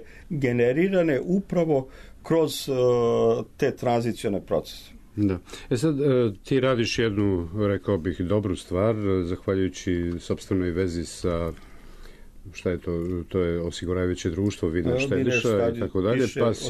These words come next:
Speaker 2: u
Speaker 1: osiguranje.
Speaker 2: stanju da eventualno učiniš, e, nekim umetnicima,
Speaker 1: Pa ja
Speaker 2: ovaj,
Speaker 1: sam, ne, ja
Speaker 2: da.
Speaker 1: sam i dužan da, da
Speaker 2: Da.
Speaker 1: scenu pratim.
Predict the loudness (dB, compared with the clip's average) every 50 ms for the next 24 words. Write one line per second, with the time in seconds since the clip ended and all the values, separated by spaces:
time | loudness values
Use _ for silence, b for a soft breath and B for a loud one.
0 | 2 4 4 4 2 2 0 2 2 2 2 2 2 2 2 2 2 2 2 2
1 | 2 0 B B B B B B B B B B B -4 0 0 2 2 2 2
2 | 2 2 2 4 4 2 2 2 0 2 2 2 0 -2 -6 -2 0 0 2 2
3 | 2 2 0 0 0 0 0 2 2 2 2 0 -2 -2 -2 0 0 0 2 2
4 | 2 2 2 0 0 0 0 2 2 2 2 2 0 0 0 0 0 0 0 0
5 | 0 2 2 2 2 2 0 2 2 2 4 4 4 2 2 2 2 2 2 2
6 | 0 0 2 2 2 2 2 0 -2 -2 0 0 0 0 0 -2 -6 -6 -6 -6